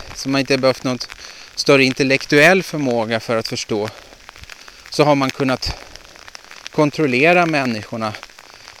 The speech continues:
trots att man har mördat dem, eh, sakta men säkert. Så att, så att religioner har en enorm viktig funktion för den världsordningen.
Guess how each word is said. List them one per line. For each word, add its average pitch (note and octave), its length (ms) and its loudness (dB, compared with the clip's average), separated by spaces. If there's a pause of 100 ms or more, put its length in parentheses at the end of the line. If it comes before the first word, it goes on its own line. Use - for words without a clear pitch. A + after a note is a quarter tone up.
trots F3 380 2
att D3+ 140 -2
man C3+ 120 -2
har B2 80 -2
mördat G#2+ 420 -2
dem, G2+ 180 -12 (1200)
eh, B2+ 80 -2
sakta A2+ 400 -2
men A2 100 -6
säkert. - 400 -6
Så C3+ 80 2
att, B2+ 240 -8
så C#3+ 60 0
att C3+ 160 -2 (1000)
religioner D#3 480 2
har D3 180 -2
en C#3+ 100 -2
enorm D#3+ 600 0 (120)
viktig B2+ 640 -6 (520)
funktion C3+ 840 0
för D3+ 400 0
den B2 300 -6
världsordningen. B2 720 -2